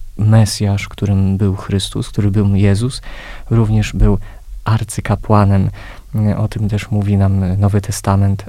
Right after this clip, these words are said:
On jest tym prawdziwym kapłanem, który nie musi też składać ofiary za samego siebie, więc ma władzę kapłańską. I jest jeszcze jedna władza, którą pełni Chrystus, e, która mu przynależy, a która była, e, również w Izraelu,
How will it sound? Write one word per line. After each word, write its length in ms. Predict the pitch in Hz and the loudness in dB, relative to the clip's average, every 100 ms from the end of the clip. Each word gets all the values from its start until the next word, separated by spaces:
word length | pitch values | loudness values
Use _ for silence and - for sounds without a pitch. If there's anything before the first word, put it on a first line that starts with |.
| - | 0
On 300 | 131 151 147 - - | 2 2 0 -4 -6
jest 460 | 110 107 98 - | -2 -2 -4 -10
tym 260 | - 101 98 | -4 0 0
prawdziwym 560 | - 101 104 110 104 98 | 0 -2 0 0 0 0
kapłanem, 560 | 92 - 120 135 113 | -2 0 0 2 0
który 260 | - 98 98 | -2 -2 2
nie 100 | 98 | 2
musi 260 | 107 - | 0 -4
też 200 | - - | -8 -8
składać 420 | - 107 107 98 98 | -6 -2 0 -2 -2
ofiary 360 | - 101 98 | -2 0 0
za 120 | 98 | -2
samego 420 | 95 95 98 95 98 | -2 0 0 0 -2
siebie, 380 | - 101 104 - - - - - - - - - | -2 0 0 -4 -10 -16 -16 -18 -14 -12 -6 0
więc 260 | 110 - | 0 2
ma 300 | - 131 160 - | 2 4 2 0
władzę 500 | 117 120 123 123 117 | 0 4 4 2 -2
kapłańską. 720 | - 123 - 135 127 - - - | -2 -4 0 2 2 0 -4 -4
I 80 | 127 | 0
jest 300 | 123 131 - | 2 0 2
jeszcze 340 | 135 135 - 123 | 2 2 2 2
jedna 320 | 127 113 107 | 4 2 2
władza, 300 | 117 113 107 | 2 2 0
którą 320 | - 104 101 | 0 -2 0
pełni 300 | 113 110 104 | 2 2 0
Chrystus, 580 | - 143 135 - 110 - - - - - | 2 2 2 -2 -8 -8 -12 -18 -18 -14
e, 180 | - 110 | -4 -4
która 300 | - 110 107 | -2 -2 0
mu 160 | 104 101 | 0 0
przynależy, 760 | - - 113 107 104 98 113 131 - - | -2 0 2 4 4 2 2 6 6 6
a 100 | - | 0
która 320 | - 123 117 107 | -2 2 2 4
była, 360 | 110 107 107 | 2 2 2
e, 380 | 98 - 110 107 | 0 -4 -2 0
również 400 | 120 110 104 - | 0 2 -2 -4
w 80 | 107 | -6
Izraelu, 500 | 98 110 135 139 | -2 2 4 4